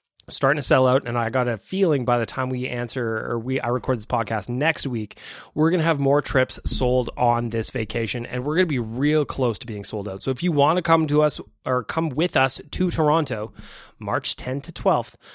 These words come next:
go to nation gear dot C A and check out the package put together by our friends at A M A Travel. They make things so easy for us.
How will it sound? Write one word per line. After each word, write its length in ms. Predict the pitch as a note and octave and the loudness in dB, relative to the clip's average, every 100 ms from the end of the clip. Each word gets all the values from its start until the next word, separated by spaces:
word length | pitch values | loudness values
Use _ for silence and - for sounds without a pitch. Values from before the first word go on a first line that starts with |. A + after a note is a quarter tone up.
| - | -4
go 100 | D#3+ | 0
to 60 | D3+ | 2
nation 280 | E3 - E3 | 2 2 2
gear 100 | D#3+ | 2
dot 220 | D#3 C#3+ | 2 0
C 260 | D#3+ D#3 | 0 2
A 220 | D3+ D3 D3 - - | 2 0 -2 -12 -14
and 100 | C3 | -6
check 220 | - F3 | -2 0
out 80 | F#3 | -2
the 60 | E3 | 0
package 360 | E3 C#3 D3 | -2 -2 -4
put 140 | - C#3 | -4 -4
together 300 | C3 B2 A#2+ | -2 -2 0
by 100 | A#2 | 0
our 80 | A2 | 0
friends 260 | B2 A2 | -2 -4
at 100 | A#2 | -4
A 100 | A2+ | -6
M 100 | G#2+ | -6
A 80 | G#2 | -8
Travel. 400 | - G2+ - - _ _ | -10 -10 -12 -16 _ _
They 100 | D#3+ | 0
make 220 | F3+ F#3+ | 2 4
things 220 | G3 F3+ - | 4 4 6
so 420 | - F#3 G3+ G#3+ | 6 8 6 4
easy 280 | G#3+ E3+ D#3 | 0 -2 -4
for 300 | - G#2+ F#2 | -6 -10 -10
us. 220 | - | -14